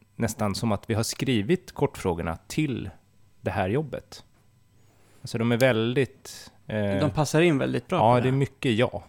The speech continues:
Speaker 1: liksom.
Speaker 2: Mm. Ja, det är det ju.
Speaker 1: Vilket
Speaker 2: Ja.
Speaker 1: vilket skulle betyda att vi absolut inte skulle kunna tänka oss det här jobbet då.
Speaker 2: Nej, precis. Det jag skulle tänka, eh, om jag får fantisera fritt här innan, eh,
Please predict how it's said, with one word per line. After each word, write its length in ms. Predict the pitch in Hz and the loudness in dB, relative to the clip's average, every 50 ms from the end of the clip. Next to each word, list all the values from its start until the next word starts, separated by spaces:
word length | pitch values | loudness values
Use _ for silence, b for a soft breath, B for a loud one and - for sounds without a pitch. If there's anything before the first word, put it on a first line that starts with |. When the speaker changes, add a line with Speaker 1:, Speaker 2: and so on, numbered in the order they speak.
| - _ - | -20 _ -16
Speaker 1:
liksom. 420 | - - - - - - - 104 - | -12 -12 -10 -10 -10 -12 -12 -6 0
Speaker 2:
Mm. 240 | 143 147 147 147 151 - - - _ b b b b b b | 2 2 2 2 0 -4 -10 -20 _ b b b b b b
Ja, 100 | b 147 | b 2
det 80 | 147 190 | 4 4
är 160 | 196 135 113 | 4 4 2
det 60 | 104 | 0
ju. 60 | - - | -2 -8
Speaker 1:
Vilket 100 | - - - - | -10 -12 -2 0
Speaker 2:
Ja. 160 | 143 143 139 - - - | 2 2 2 -2 -8 -10
Speaker 1:
vilket 400 | - 113 120 123 - 123 - - | -4 0 0 0 0 0 -4 -4
skulle 340 | - - 123 113 110 107 | -2 0 4 4 4 4
betyda 480 | 98 98 107 107 - - 107 92 98 92 | 4 2 -4 -4 -2 0 0 2 2 0
att 160 | 87 - - | 0 -2 -4
vi 380 | 98 101 92 90 87 87 82 85 - - - - - - | -4 -2 -2 0 0 -2 -4 -6 -10 -18 -20 -20 -20 -10
absolut 440 | - 101 - - 110 92 85 - - | -10 -8 -6 -6 -6 -6 -6 -4 -4
inte 220 | 92 90 - - | -6 -6 -6 -10
skulle 200 | - - - 76 | -14 -10 -10 -10
kunna 200 | - - - - | -8 -6 -8 -8
tänka 340 | - - 98 90 82 - 101 | -6 -6 -8 -8 -6 -6 -6
oss 160 | 104 - - | -6 -6 -6
det 120 | - 98 95 | -8 -8 -6
här 80 | 87 | -6
jobbet 280 | 60 58 60 - - - | -6 -8 -8 -10 -12 -16
då. 80 | - - - - _ _ - - 202 | -16 -18 -18 -20 _ _ -14 -6 -2
Speaker 2:
Nej, 140 | 170 160 156 | 0 0 0
precis. 600 | - - 131 - 156 143 110 - - - - - - - | -2 -4 -8 -6 -6 -8 -8 -8 -12 -12 -14 -16 -14 -10
Det 240 | - 147 147 175 165 | -6 2 4 6 8
jag 200 | 170 180 185 - | 8 8 6 6
skulle 140 | - 165 - | 2 -2 2
tänka, 640 | - 139 127 120 - - 139 123 120 120 120 - | 2 2 2 2 0 0 2 2 2 2 0 -2
eh, 420 | - - 131 127 123 120 113 117 120 120 127 131 - - - | -4 -6 -4 -4 -4 -4 -6 -8 -8 -8 -10 -12 -12 -12 -6
om 140 | - 143 143 | -2 0 2
jag 120 | 139 127 | 0 0
får 100 | - 135 | 0 0
fantisera 480 | - 135 131 - - 123 - 139 127 127 | 2 2 2 2 0 0 2 4 4 4
fritt 340 | - - 139 135 - - - | 2 2 0 0 0 0 2
här 160 | 135 127 123 | 4 4 6
innan, 540 | 127 127 123 123 123 123 120 120 117 117 - | 4 4 2 2 0 0 0 0 0 -2 -2
eh, 160 | - 143 147 | -4 -4 -4